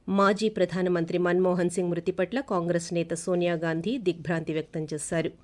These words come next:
వివేకానికి, వినయానికి ప్రతిరూపమైన ఓ గొప్ప నాయకుడిని, మార్గనిర్దేశకుడిని పార్టీ కోల్పోయిందన్నారు. ఆయన దూరదృష్టితో దేశంలోని లక్షలాది మంది ప్రజల జీవితాల్లో వెలుగులు నింపారని అన్నారు.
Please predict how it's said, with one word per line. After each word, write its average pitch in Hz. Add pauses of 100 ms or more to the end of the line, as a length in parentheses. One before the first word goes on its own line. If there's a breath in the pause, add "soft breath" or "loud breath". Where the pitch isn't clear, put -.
(460 soft breath)
వివేకానికి, 190
వినయానికి 170
ప్రతిరూపమైన 170
ఓ 175
గొప్ప 185
నాయకుడిని, 170 (140)
మార్గనిర్దేశకుడిని 175 (160)
పార్టీ -
కోల్పోయిందన్నారు. 160 (640 soft breath)
ఆయన 202
దూరదృష్టితో 196
దేశంలోని 170
లక్షలాది 175
మంది 170
ప్రజల 165
జీవితాల్లో 165 (100)
వెలుగులు 180
నింపారని 160
అన్నారు. 160